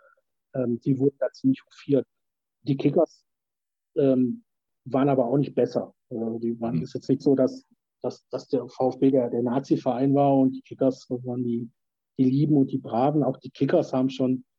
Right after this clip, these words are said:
Speaker 1: im Voraus einen Gehorsam jüdische Mitglieder rausgeschmissen. Ähm, da gab's, äh, letztes Jahr oder vorletztes Jahr gab's vom Fanprojekt da eine, eine schöne Ausstellung zu dem Thema, äh, die in Stuttgart West gezeigt wurde.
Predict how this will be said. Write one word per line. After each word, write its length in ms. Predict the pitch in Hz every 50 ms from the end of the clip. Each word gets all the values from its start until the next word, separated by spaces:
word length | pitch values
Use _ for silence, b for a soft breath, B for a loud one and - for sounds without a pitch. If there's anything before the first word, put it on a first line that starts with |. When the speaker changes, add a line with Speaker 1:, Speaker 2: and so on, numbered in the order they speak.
| _ _ _ _ -
Speaker 1:
im 100 | - 131
Voraus 460 | 131 - 123 120 - - 156 - -
einen 360 | - - 139 139 135 135 135 -
Gehorsam 580 | - - - 131 139 156 - 151 147 147 - _ _ _ _ _
jüdische 380 | _ _ _ _ - - - 131
Mitglieder 360 | 302 - _ - - 156 147
rausgeschmissen. 960 | 127 131 151 - - _ - - - 151 143 - - 151 151 147 - - _ _ _ _ _ _ _ _ _ _ _ _ _ -
Ähm, 540 | 139 139 135 131 131 127 127 127 - - _ -
da 80 | 139 135
gab's, 320 | 143 135 135 - - - - - _
äh, 400 | - 147 139 135 127 123 120 120 113 - _ _ _ _ _ -
letztes 400 | 135 156 - - - 190 190 -
Jahr 140 | 175 156 160
oder 120 | 160 143
vorletztes 540 | - - 160 165 170 156 - - _ - -
Jahr 140 | 135 127 127
gab's 280 | 127 127 120 - -
vom 160 | - 135 135
Fanprojekt 600 | 135 - 143 175 190 - 151 135 127 127 127 -
da 60 | - 123
eine, 260 | 127 127 127 131 127 131
eine 180 | 131 131 131 123
schöne 320 | - - 147 147 - -
Ausstellung 480 | - 156 151 - - 143 131 135 135 135
zu 140 | - -
dem 160 | 135 139 139 139
Thema, 380 | - 143 151 160 165 180 185 _ _ _ _ _ _ _ _ _ _ _ _ _ _ _ _ _ -
äh, 180 | 147 143 135
die 100 | 131 143
in 80 | 147 143
Stuttgart 340 | - - 139 139 139 135 135
West 180 | 143 147 -
gezeigt 440 | - 160 - - 156 160 160 160 -
wurde. 380 | 156 160 160 165 165 160 147